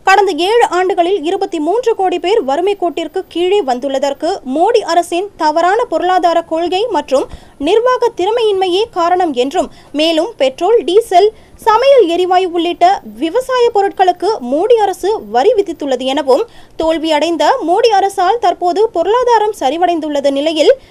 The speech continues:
தற்போது பெட்ரோல் ரூபாய் நூறை தாண்டியுள்ளது. இதனால் ஏழை எளியோர் பாதிக்கப்பட்டுள்ளதாகவும், கடந்த ஆறு மாதங்களில் அறுபத்தி ஆறு முறை பெட்ரோல், டீசல் விலை உயர்ந்துள்ளது எனவும், பாரதிய ஜனதா கட்சி ஆட்சியில் கடந்த ஏழு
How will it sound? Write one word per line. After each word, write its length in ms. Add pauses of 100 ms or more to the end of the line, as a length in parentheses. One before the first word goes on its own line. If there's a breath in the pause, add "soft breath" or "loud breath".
(200 soft breath)
தற்போது 440 (160)
பெட்ரோல் 500
ரூபாய் 320 (140)
நூறை 260 (140)
தாண்டியுள்ளது. 520 (360 soft breath)
இதனால் 340 (240)
ஏழை 240 (140)
எளியோர் 400
பாதிக்கப்பட்டுள்ளதாகவும், 1080 (240 soft breath)
கடந்த 280 (200)
ஆறு 220
மாதங்களில் 580
அறுபத்தி 320 (200)
ஆறு 220
முறை 200 (160)
பெட்ரோல், 400
டீசல் 400
விலை 120 (140)
உயர்ந்துள்ளது 580
எனவும், 320 (480 soft breath)
பாரதிய 460
ஜனதா 280 (100)
கட்சி 220 (120)
ஆட்சியில் 500
கடந்த 240 (180)
ஏழு 160